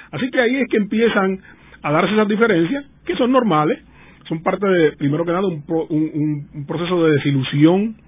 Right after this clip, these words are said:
con la liberalización comercial, eh, un proceso de desilusión al interior de el nafta, del Tratado de Libre Comercio de América del Norte, por la crisis mexicana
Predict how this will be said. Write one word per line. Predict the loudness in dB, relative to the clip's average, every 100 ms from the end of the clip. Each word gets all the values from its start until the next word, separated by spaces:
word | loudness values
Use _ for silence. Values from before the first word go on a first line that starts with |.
| -20 _ -20 -20 -2
con | 2 4
la |
liberalización | 4 2 2 -2 0 0 0
comercial, | 0 0 -2 2 4 4 0 _ _ _ -20 -20 -20 -10
eh, | -4 -2 -2
un | -4
proceso | -4 -4 0 2
de | 2
desilusión | 2 -2 2 2 0 -4
al | -2 0
interior | 0 -2 -2 -2 0
de | 0 -2 -2 -6 -8
el | -10 -8 -4
nafta, | -2 -2 -4 -8 -6
del | -6 -10
Tratado | -12 -6 0
de | 2
Libre | 0
Comercio | 0 -2 -2
de | -2
América | -4 -4
del | -4 -4
Norte, | -6 -8 -12 -14 -20 -20 -10
por | -6
la | -4
crisis | -4 -2 0
mexicana | 0 0 -2 -2 -4